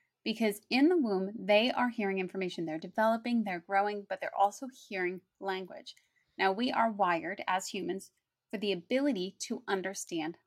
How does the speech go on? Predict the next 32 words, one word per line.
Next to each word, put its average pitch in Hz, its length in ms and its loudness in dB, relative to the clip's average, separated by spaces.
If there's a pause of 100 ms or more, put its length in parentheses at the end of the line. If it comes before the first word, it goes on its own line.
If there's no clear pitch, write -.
language. 226 640 -4
Our 170 100 2
brain 175 260 -4
is 175 120 -8
designed 208 540 -4
for 190 100 -14
that. - 240 -10
So - 100 -12
now, 185 320 -2 (280)
that 165 180 0
being 196 220 -4
said, 208 440 -2
there 196 120 2
must 190 400 -4
be 190 120 -6
language 196 520 -4 (120)
input 254 440 2 (160)
to 208 100 -2
occur 240 580 0 (400)
for 330 380 4
that 226 260 2
connection, 180 520 2
for 254 140 2
those 247 240 4
bridges 180 320 -4
to - 120 -6
make 170 180 0
sense, 262 300 2
for 202 160 2
that 190 220 8
cohesiveness 185 720 -2
to - 140 -14